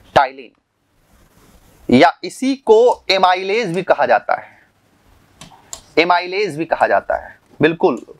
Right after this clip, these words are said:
confusion की स्थिति में मत आइएगा, एमाइलेज। और दूसरा enzyme का नाम होता है lysozyme,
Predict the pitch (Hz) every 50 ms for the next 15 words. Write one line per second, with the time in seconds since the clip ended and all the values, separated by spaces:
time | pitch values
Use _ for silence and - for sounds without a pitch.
0 | _ _ _ - 151 147 - - 156 147 151 170 160 - 160 - - 147 - 160
1 | 160 156 143 135 123 107 104 104 104 - - _ - 139 139 139 139 143 139 113
2 | - - _ - _ _ _ - - _ - - - - - - - - 151 165
3 | 147 143 190 190 - 247 262 302 262 226 208 196 190 190 190 185 180 170 170 165
4 | 165 160 165 160 - 175 202 220 214 185 175 180 185 190 208 - - 269 254 175
5 | 160 135 104 -